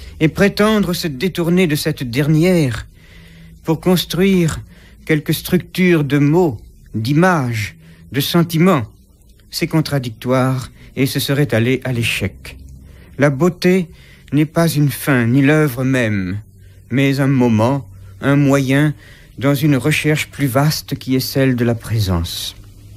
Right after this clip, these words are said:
Il advient cependant qu'aujourd'hui, beaucoup d'écrivains semblent avoir mauvaise conscience devant l'activité apparemment plus directe du militant.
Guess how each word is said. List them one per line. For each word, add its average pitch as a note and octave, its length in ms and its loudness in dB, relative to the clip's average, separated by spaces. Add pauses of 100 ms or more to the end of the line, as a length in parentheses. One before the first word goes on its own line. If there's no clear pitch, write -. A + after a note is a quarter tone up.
(260)
Il D#3+ 120 4
advient F#3+ 340 0
cependant D3+ 580 0 (640)
qu'aujourd'hui, D#3 640 2
beaucoup C#3+ 540 -2
d'écrivains D3 560 0 (680)
semblent F3 440 2
avoir E3 280 2
mauvaise E3+ 520 0
conscience B2+ 1000 -6 (400)
devant D3+ 220 2
l'activité E3 920 0 (200)
apparemment E3+ 580 2
plus E3+ 200 -4
directe D#3 520 -2
du C#3 180 -4
militant. C#3 520 0